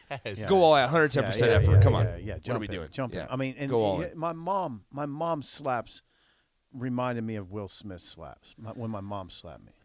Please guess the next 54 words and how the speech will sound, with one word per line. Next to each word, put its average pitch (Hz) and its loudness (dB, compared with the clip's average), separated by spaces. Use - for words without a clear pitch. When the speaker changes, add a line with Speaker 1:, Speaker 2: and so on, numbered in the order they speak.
Speaker 3:
Um, 139 4
John 170 2
and, 180 0
or 160 2
excuse 160 0
me, 147 0
Rod 143 2
says 147 -2
this. 139 0
"Have 143 0
a - -4
good 143 -2
day, 139 2
guys. 131 2
Age 131 -4
fifty-nine, 120 -2
seven 131 -4
point 120 -4
zero." 110 0
Speaker 2:
Thank 120 -2
you, - -14
Speaker 3:
Doug 143 4
and, 143 0
Speaker 2:
Rod. - -20
Speaker 3:
Doug 139 2
and 135 -4
Lincoln, 165 -4
"Get 156 0
sippy 160 0
with 117 -2
it." 101 -2
Eight 139 0
point 143 -2
five. 127 0
Speaker 2:
Get 135 -8
sippy - -8
with 98 -12
it. 78 -18
I 95 -12
like 95 -6
Speaker 3:
Um, 151 4
Speaker 2:
that. 127 -12
Speaker 3:
Fat 156 2
Phil, 123 2
"Nick, 143 0
that's 143 0
a 110 -10
pretty 143 -4
hard 127 -2
fall 113 2
after 104 -2
yesterday's 107 -4
strong 107 -4
start. 92 -4